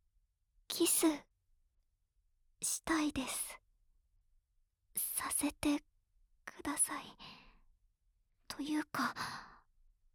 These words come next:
しますから。文句なんて絶対言わせません。聞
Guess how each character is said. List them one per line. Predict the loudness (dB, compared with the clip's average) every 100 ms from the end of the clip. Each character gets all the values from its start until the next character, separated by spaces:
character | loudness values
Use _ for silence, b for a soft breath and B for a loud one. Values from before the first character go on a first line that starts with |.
| _
し | -4 -2 -2 0
ま | 2 2
す | 4 4 4 0 _ _ _ _
か | -4 2 4
ら。 | 4 -2 B B B _ _ _ _ _ _ _ _ _ _ _ _ _ -20 _ _ _ -12
文 | -4 2 2 4
句 | 4 6
な | 4
ん | 2
て | -4 -4 B B B _ _ -6
絶 | -2 -2 0
対 | 0 2 2
言 | 4
わ | 2
せ | 2
ま | 2 2
せ | 2 0
ん。 | -2 B B B B -20 -20 _ -20 _
聞 | -20